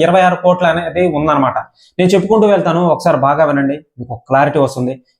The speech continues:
ఎవరు స్కిప్ చేయొద్దు, ఓకేనా? డే త్రీ చూసుకున్నట్లయితే పంతొమ్మిది కోట్లు అనమాట, ఓకేనా? So, డే త్రీ, డే ఫోర్ చూసుకున్నట్లయితే ఆరు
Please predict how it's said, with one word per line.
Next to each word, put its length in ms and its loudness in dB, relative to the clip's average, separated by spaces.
ఎవరు 220 0
స్కిప్ 360 -4
చేయొద్దు, 320 0
ఓకేనా? 220 -4
డే 120 4
త్రీ 240 0
చూసుకున్నట్లయితే 600 2
పంతొమ్మిది 360 2
కోట్లు 220 2
అనమాట, 200 -2
ఓకేనా? 360 0
So, 160 0
డే 160 2
త్రీ, 140 4
డే 160 2
ఫోర్ 200 2
చూసుకున్నట్లయితే 500 0
ఆరు 140 2